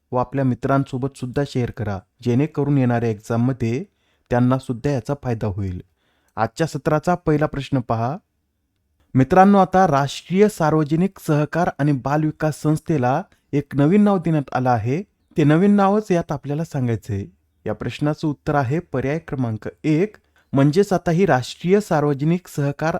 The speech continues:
आणि बाल विकास संस्था सावित्रीबाई फुले राष्ट्रीय महिला आणि बाल विकास संस्था या नावाने ओळखली जाईल. ही जी संस्था आहे, ही महिला व बाल विकास मंत्रालयाअंतर्गत कार्य करत असून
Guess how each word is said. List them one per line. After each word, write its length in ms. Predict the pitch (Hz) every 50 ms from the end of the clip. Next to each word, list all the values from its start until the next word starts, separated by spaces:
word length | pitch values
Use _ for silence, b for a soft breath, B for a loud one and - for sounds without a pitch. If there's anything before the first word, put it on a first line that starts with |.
| - -
आणि 140 | 131 135
बाल 280 | 135 117 127 131 139 139
विकास 340 | 135 131 - 135 139 - -
संस्था 540 | 180 180 170 - _ - 127 123 135 160 208 _ _ _ _ _ _ _ _
सावित्रीबाई 680 | - - 151 139 147 175 196 - - 220 190 202 202 202 196 -
फुले 220 | - 175 185 202
राष्ट्रीय 440 | 180 151 151 139 - - - 196 202
महिला 380 | 185 175 160 151 143 165 180 190 -
आणि 140 | 139 143 143
बाल 300 | 139 131 - 143 151 151
विकास 320 | 143 139 - - 147 - -
संस्था 520 | 180 175 160 - - - 123 123 147 190 - _ _ _ _ _ -
या 220 | 117 135 151 165
नावाने 300 | 160 151 135 135 131 151
ओळखली 420 | 160 - 135 127 117 - - 127 117
जाईल. 320 | - 117 104 101 98 - - _ _ _ _ _ _ _ -
ही 60 | 139
जी 120 | 120 131
संस्था 400 | 123 - 143 135 135 - - 180
आहे, 300 | 180 170 135 117 127 143 175 196 _ _ _ _ _ _ _ _ -
ही 40 | 143
महिला 440 | 131 127 127 123 131 143 143 160 165
व 140 | 180 180 165
बाल 240 | 127 143 143 143
विकास 260 | 143 143 - 156 156 - -
मंत्रालयाअंतर्गत 1080 | 143 139 135 - 131 131 131 131 139 151 151 - 127 127 127 - 123 117 139 139 - -
कार्य 220 | 127 120 117 117
करत 300 | 110 - 120 120 - -
असून 300 | 135 - - 151 165 202